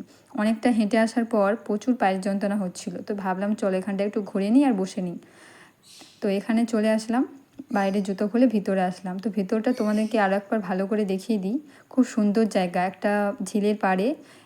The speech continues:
গান্ধীজি স্ট্যাচু, তারপর ঠান্ডা হাওয়া, বসার জায়গা, একটা মানে সব মিলিয়ে খুব, খুব একটা ভালো জায়গা। তো কখনো যদি মন খারাপ হয়, তো এখানে এসে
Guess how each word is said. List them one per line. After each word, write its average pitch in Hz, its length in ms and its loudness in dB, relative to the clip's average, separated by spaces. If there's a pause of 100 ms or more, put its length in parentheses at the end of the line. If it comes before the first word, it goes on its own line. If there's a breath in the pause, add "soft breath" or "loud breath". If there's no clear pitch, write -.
(220 loud breath)
গান্ধীজি 196 360 2
স্ট্যাচু, 214 600 0
তারপর 202 460 2
ঠান্ডা 190 320 0
হাওয়া, 185 380 0
বসার 190 380 -2
জায়গা, 185 440 -4
একটা 269 180 -2
মানে 254 360 4 (240 loud breath)
সব 208 200 0
মিলিয়ে 226 320 6
খুব, 285 480 -4
খুব 294 400 4
একটা 220 200 -2
ভালো 185 280 0
জায়গা। 175 480 -4
তো - 60 -10 (920)
কখনো 247 360 6
যদি 233 260 4
মন 214 260 4
খারাপ 220 340 2
হয়, 202 180 4
তো 202 140 0
এখানে 220 380 4
এসে 226 500 0